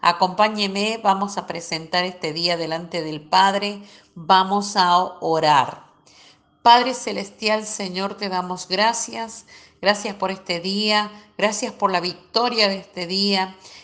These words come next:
Gracias, Señor, por el comando de este día que entregas en nuestras manos. Bendecimos este día, lo declaramos en bendición, en revelación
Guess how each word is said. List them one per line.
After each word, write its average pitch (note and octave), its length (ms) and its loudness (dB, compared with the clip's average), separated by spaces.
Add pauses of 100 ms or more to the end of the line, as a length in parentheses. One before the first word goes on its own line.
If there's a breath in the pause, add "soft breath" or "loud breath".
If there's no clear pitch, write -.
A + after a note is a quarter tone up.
(120)
Gracias, B3 480 0
Señor, G#3 420 -4
por G3+ 140 -2
el F#3 200 -8
comando G#3+ 640 0
de G#3 80 -2
este G3 260 -6
día G3 320 0
que G3+ 100 -6
entregas G3+ 680 -6
en F3 140 -10
nuestras E3+ 440 -10
manos. F3 640 -2 (340 loud breath)
Bendecimos F#3+ 1120 -4
este G3+ 260 -8
día, G3 240 0
lo G3+ 100 -2
declaramos F#3+ 640 -6
en F#3 140 -10
bendición, E3+ 840 -6 (340 loud breath)
en F3+ 280 -2
revelación G3+ 1200 0